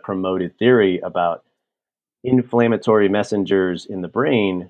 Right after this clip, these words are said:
eventually reaching, or in the body, eventually reaching the brain. And some of those cytokines, inflammatory messengers, can overstimulate M D M A receptors,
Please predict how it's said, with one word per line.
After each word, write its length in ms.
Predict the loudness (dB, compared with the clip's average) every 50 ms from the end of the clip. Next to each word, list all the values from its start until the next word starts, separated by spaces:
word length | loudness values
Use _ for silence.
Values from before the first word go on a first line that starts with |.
| _ -10
eventually 500 | -6 -4 -2 -2 -2 -2 -4 -4 -6 -4
reaching, 540 | -4 -2 -2 -4 -2 -2 -4 -4 -4 -4 -4 -4
or 140 | -2 0 0
in 80 | 0
the 60 | 0 0
body, 340 | 2 2 4 4 2 0 0
eventually 400 | -2 -2 -4 -4 -4 -6 -6 -4
reaching 320 | -4 -4 -4 -6 -6 -8
the 60 | -8
brain. 500 | -6 -6 -4 -2 -2 -2 -2 -4 -6 -8 -12 _ _ _ _ _ _ _ _ _ _ _ _
And 300 | -8 -6 -6 -6 -8 -2
some 160 | 0 2 4
of 60 | 4
those 200 | 4 2 0 0
cytokines, 760 | 0 0 2 2 2 0 0 -4 -6 -6 -6 -8 -10 -12 -14 -18 _ _
inflammatory 460 | -8 -6 -4 -4 -2 -2 -2 -4 -2
messengers, 560 | -2 -4 -4 -2 -4 -4 -2 -4 -6 -6 -6
can 200 | -6 -4 -4 -2 0
overstimulate 800 | 0 2 2 2 0 -2 -2 -2 0 0 2 2 2 0 -2 -2 -2
M 220 | 0 0 0 0
D 160 | 2 2 0
M 160 | 0 0 -2
A 140 | -4 -4 -6
receptors, 680 | -6 -8 -4 -2 -2 -2 -2 -4 -12 -18 -18 -20 -20